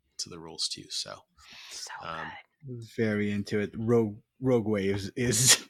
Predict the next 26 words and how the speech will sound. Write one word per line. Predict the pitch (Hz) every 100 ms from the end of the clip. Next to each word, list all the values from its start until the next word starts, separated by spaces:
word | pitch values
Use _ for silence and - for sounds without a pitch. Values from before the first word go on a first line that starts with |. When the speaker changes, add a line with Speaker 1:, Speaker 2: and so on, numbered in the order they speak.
| _ _
Speaker 3:
<laughs> | _ _
it | 170
sounds | - - 123 - - - _ _ - -
Speaker 1:
<laughs> | - -
Speaker 3:
I, | 156
I | 165 180 180
like | 185 190 185
a | 135
random | 123 120 123 123 117 110 120 -
bullshit | 110 107 104 - 120
rule | 117 101 104
once | 101 113 -
in |
a | 131
while. | 131 143 196 151 -
Speaker 1:
<laughs> | 143 -
Speaker 2:
Yeah, | 208 190 185 185 180 180 180
that's | 202 240
why | 247 262
we |
play | 254 269
in | 269
the | 277
friendly. | 294 320 311 208 160 156 156 - _
Speaker 3:
Yeah, | 151 240 277 156
exactly. | 123 123 208 220 135 101